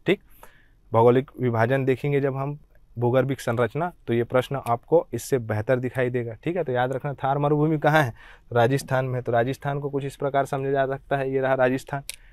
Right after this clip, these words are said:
ठीक, राजस्थान की राजधानी जयपुर है और यहाँ के कलराज मिश्र जो है यहाँ के राज्यपाल है। ठीक है, अगर देखा जाए, राजस्थान को देखा जाए अगर ऐतिहासिक दृष्टिकोण से, तो सिंधु घाटी सभ्यता का मुख्य नगर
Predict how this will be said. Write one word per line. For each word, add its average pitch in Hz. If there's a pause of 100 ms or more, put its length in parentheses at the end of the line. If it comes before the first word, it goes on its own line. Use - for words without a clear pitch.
(180)
ठीक, 196 (300)
राजस्थान 139 (260)
की 139
राजधानी 131
जयपुर 135
है 143
और 135
यहाँ 123
के 131 (280)
कलराज 135
मिश्र 156
जो 127
है 123
यहाँ 107
के 185 (100)
राज्यपाल 120
है। 117
ठीक 165
है, 160
अगर 127
देखा 127
जाए, 135 (100)
राजस्थान 123
को 131
देखा 113
जाए 120
अगर 117
ऐतिहासिक 101
दृष्टिकोण 113
से, 160 (300)
तो 123
सिंधु 135
घाटी 160
सभ्यता 127
का 139
मुख्य 139
नगर 110